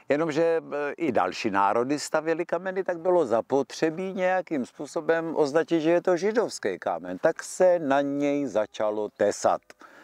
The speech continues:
hebrejskýma písmenama krásnýma. Nejprve jenom: „Tady leží matka Icika, syna jejího.“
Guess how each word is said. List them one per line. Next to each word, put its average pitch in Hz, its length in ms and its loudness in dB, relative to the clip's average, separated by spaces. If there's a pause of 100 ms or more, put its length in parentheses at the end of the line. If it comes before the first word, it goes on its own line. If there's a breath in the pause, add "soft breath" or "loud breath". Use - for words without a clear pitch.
(160 loud breath)
hebrejskýma 107 560 -2
písmenama 143 540 -2
krásnýma. 110 520 -2 (360 loud breath)
Nejprve 110 460 0
jenom: 98 280 -4
„Tady 104 480 0
leží 98 1080 -2
matka 95 680 -4
Icika, 95 960 0
syna 98 840 -4
jejího.“ 107 720 2